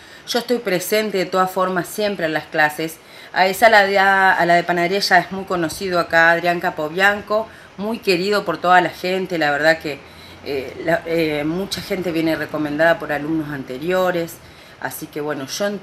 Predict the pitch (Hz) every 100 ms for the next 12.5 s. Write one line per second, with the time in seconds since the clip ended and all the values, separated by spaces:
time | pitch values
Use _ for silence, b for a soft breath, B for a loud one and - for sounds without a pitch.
0 | - 175 175 - 240 294 294 220 170 165
1 | 156 165 151 196 202 190 180 165 151 160
2 | 165 156 147 160 147 147 175 175 - 170
3 | 165 165 170 175 214 233 240 B B B
4 | - 196 - 208 196 214 202 202 185 190
5 | 185 262 262 233 226 233 233 B B B
6 | B - 175 170 185 180 160 - 180 175
7 | 170 185 240 240 208 196 170 151 - 175
8 | 170 170 175 160 160 165 175 220 247 240
9 | 226 226 220 - B B B 180 180 202
10 | 208 208 202 196 190 208 202 254 262 262
11 | 277 - 156 156 - 151 165 165 185 175
12 | - - 175 175